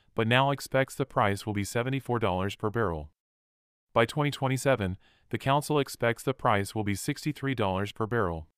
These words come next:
Lower oil prices are a positive for Washington and other states that do not have oil wells, Lurch said. They enable consumers and businesses to spend less on energy-related expenses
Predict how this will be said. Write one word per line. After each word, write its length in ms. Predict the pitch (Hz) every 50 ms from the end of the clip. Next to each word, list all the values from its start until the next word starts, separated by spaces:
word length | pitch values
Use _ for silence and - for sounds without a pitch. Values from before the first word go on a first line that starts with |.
| _ _ _ _ _ _ _ _ _ _ _ _ _ _ -
Lower 300 | 113 131 139 160 170 156
oil 180 | 151 151 143
prices 460 | 131 - 107 101 92 - - 101 95 - -
are 160 | 104 104 101
a 60 | 101
positive 440 | - - 131 135 135 123 127 110 104
for 140 | - - 104
Washington 640 | 104 110 113 113 - 113 104 95 - 92 92 90 -
and 140 | 95 92 101
other 200 | 117 131 131 123
states 440 | 117 - 104 95 90 98 - -
that 160 | - - 104 90
do 120 | 107 107
not 240 | 104 101 101 110 110
have 140 | 113 110 110
oil 220 | 120 120 117 110
wells, 340 | 104 92 90 85 85 - - _ _ _ _
Lurch 240 | 92 95 95 - -
said. 260 | - 92 87 85 82 - _ _ _ _ _ _ _ _ _ _ _ _ _ _ _ _ _
They 140 | 120 127 135
enable 300 | 135 131 131 131 160 160
consumers 540 | - 139 127 - - 113 110 117 123 123 -
and 180 | - 120 117
businesses 560 | 104 127 139 123 120 107 - - 98 92 - -
to 100 | - 107
spend 320 | - - 120 117 113 110
less 240 | 110 110 110 110 -
on 140 | 101 98 98
energy-related 580 | 110 120 127 120 120 120 117 110 104 101 98
expenses 640 | 107 104 - - - 123 120 113 - 95 95 95 -